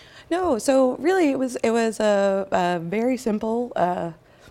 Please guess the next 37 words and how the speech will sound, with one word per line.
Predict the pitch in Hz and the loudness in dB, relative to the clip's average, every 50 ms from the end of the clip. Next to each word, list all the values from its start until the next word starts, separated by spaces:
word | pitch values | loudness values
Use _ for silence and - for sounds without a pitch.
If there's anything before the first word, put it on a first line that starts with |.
| - | -4
what | - 190 | -4 -2
we | 180 202 | -2 -2
heard | 190 202 185 | -4 -4 -2
back | 190 196 196 - | -2 -4 -4 -4
from | 208 | -6
the | 185 180 | -8 -6
solicitor's | - 180 180 175 - 190 190 190 | -6 -6 -6 -4 -4 -6 -4 -4
office | 190 190 - 226 - | -6 -6 -6 -8 -10
was | - 175 | -8 -6
very | 160 175 175 160 | -4 -4 -6 -6
simple. | - 165 143 - 165 196 214 | -6 -8 -8 -6 -6 -6 -4
It | - | -4
was | 160 151 147 139 139 139 151 - - - - - - - - - - - - - - | -2 -2 -2 -2 -2 -4 -6 -10 -16 -20 -20 -20 -20 -20 -20 -20 -20 -20 -20 -12 -6
no | - 175 160 170 | -2 0 2 2
agreement, | 180 170 196 190 185 190 185 196 - - - | 2 2 0 0 0 0 -2 -4 -6 -8 -6
you | - 185 | -4 -2
know, | 175 139 156 180 | 0 0 -2 -2
between | 170 - 175 - 170 175 | -4 -6 -6 -2 -2 -2
the | 175 | -2
city | 165 - 165 170 175 175 | -2 -2 -2 -2 0 0
and | 175 | -2
the | 170 - | -2 -2
show | - 165 160 165 | -2 -2 -2 -2
currently | 165 - - 165 165 - - 160 160 | -2 -4 -4 -6 -4 -4 -6 -6 -6
exists, | 147 135 - 95 139 - - - - - - | -6 -4 -4 -4 -4 -4 -6 -10 -14 -6 -2
and | 175 175 180 180 180 175 - | -2 0 0 -2 -4 -6 -6
also, | - 190 190 - - 202 202 196 202 202 202 | -6 -6 -6 -4 -2 -2 0 0 -2 -2 -2
uh, | 202 196 196 190 190 202 202 - - _ _ - - - - - - | -2 -2 -2 -2 -2 -4 -6 -8 -12 _ _ -20 -20 -20 -20 -12 -6
things | - 262 277 | -4 -4 -2
have | 285 269 | -2 -4
changed | - 220 240 254 - - | -4 -4 -4 -6 -8 -8
since | - 165 180 - | -6 -6 -6 -6
twenty | - 190 175 165 | -4 -6 -6 -6
fifteen, | - - 151 - - - - 202 | -8 -10 -12 -12 -12 -12 -10 -6
right? | 190 185 190 185 - | -4 -2 -2 -2 -4
And | - 165 170 | -4 -6 -6
so | 165 - 160 175 170 160 160 151 | -6 -6 -4 -4 -4 -4 -6 -8